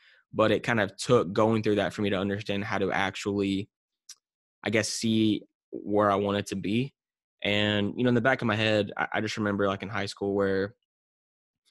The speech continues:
my dad owned his own business, my mom didn't work, stay-at-home mom, which is just as hard, being a stay-at-home mom, you know, cooking, cleaning, taking care of the kids and whatnot,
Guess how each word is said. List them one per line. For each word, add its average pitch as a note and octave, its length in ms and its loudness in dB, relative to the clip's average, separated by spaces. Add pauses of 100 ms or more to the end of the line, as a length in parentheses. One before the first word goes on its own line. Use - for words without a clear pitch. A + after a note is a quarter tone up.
(960)
my G#2+ 140 2
dad A#2 220 4
owned A2+ 140 2
his G#2+ 100 -2
own G#2+ 120 2
business, G2+ 340 0
my G#2 80 -4
mom G#2 220 2
didn't G#2 200 0
work, G2+ 200 -2
stay-at-home G#2 400 -2
mom, G2+ 240 -2
which G2 140 -6
is G#2 100 -8
just D3+ 220 0
as G#2+ 100 -4
hard, G2 320 -4 (260)
being G2+ 160 -2
a G2 40 -4
stay-at-home G#2 380 0
mom, G2 200 0
you G#2 60 0
know, F#2+ 80 -2
cooking, G#2 420 -2
cleaning, G2+ 300 -2
taking G2+ 260 -4
care G2+ 140 -4
of G2 60 -2
the F#2+ 60 -4
kids G2 240 -4
and G2+ 80 -6
whatnot, G2 420 -4